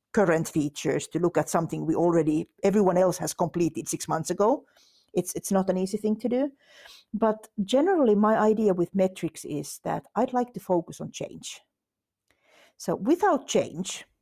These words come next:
well, change can make things worse, of course, but without change, we can't get better.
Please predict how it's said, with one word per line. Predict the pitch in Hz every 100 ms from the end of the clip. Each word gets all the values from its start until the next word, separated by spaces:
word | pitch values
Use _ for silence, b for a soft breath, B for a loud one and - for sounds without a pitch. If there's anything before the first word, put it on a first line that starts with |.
| _ -
well, | 180 135 - -
change | 254 254 -
can | 226
make | 190 185
things | 190 180
worse, | 214 202 - 151
of | -
course, | - - - - -
but | 165 -
without | 277 285 302 262 -
change, | 285 214 170 170 -
we | 202
can't | 196 208 156 156 -
get | 143 -
better. | - - -